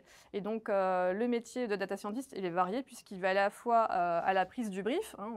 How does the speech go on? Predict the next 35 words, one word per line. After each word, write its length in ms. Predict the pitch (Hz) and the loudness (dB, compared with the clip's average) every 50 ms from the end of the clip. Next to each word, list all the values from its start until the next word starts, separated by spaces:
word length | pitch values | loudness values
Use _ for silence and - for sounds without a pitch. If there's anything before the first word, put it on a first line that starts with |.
| 190 | -6
on 40 | 185 | -4
va 100 | 175 180 | -2 -2
aller 140 | 180 185 185 | 0 -2 0
voir 300 | 180 202 220 214 202 196 | 2 4 4 4 2 2
nos 140 | 208 226 240 | 0 -2 -2
commanditaires, 640 | - 240 226 220 214 202 185 185 - 262 262 262 226 | -2 -2 -2 -2 -4 -6 -8 -8 -4 -2 -2 0 0
nos 140 | 233 247 | 0 -2
clients 300 | 247 - - 233 240 233 | -4 -6 -6 -6 -6 -6
pour 140 | 226 - 190 | -6 -6 -6
bien 120 | 190 226 233 | -6 -6 -6
comprendre 360 | - 240 226 - 233 220 214 | -6 -6 -6 -4 -4 -4 -2
leurs 160 | 208 196 190 | -2 -2 -2
besoins. 400 | 180 190 190 185 196 220 254 285 - _ - | -4 -4 -6 -4 -2 -2 -2 -2 -6 _ -4
Nous, 240 | 214 240 254 254 208 | 0 2 2 2 4
derrière, 320 | 214 220 214 214 233 226 | 6 4 6 4 2 0
on 60 | 208 185 | 2 4
va 140 | 175 170 | 4 4
préparer, 560 | 170 - 254 247 247 254 226 220 208 214 220 208 | 4 4 0 -2 0 0 0 2 2 2 0 0
on 80 | 190 | 0
va 100 | 165 170 | 0 0
travailler 340 | - - 247 240 226 233 220 | 0 0 0 2 4 4 4
la 120 | 208 208 | 4 2
donnée, 180 | 185 196 196 240 | 2 0 0 0
on 60 | 240 | 2
va 100 | 208 185 | 2 2
identifier 420 | 208 190 220 226 - - - - 233 | 2 0 0 -2 -4 -6 -6 -2 0
la 120 | 220 208 | 0 0
donnée, 320 | 190 202 208 220 226 220 | 0 -2 -2 -2 -2 -2
euh, 80 | 185 180 | -2 -2
nécessaire 420 | 190 202 208 - 208 - - 226 | -4 -6 -6 -8 -8 -8 -10 -10
pour 160 | - - 208 196 | -10 -8 -6 -6
répondre 280 | 190 190 - 208 202 | -6 -4 -4 -4 -2
à 40 | 190 | 0
leurs 140 | 180 175 175 | 0 0 -2
besoins. 360 | 165 180 180 185 220 254 - | -2 -6 -4 -4 -4 -4 -6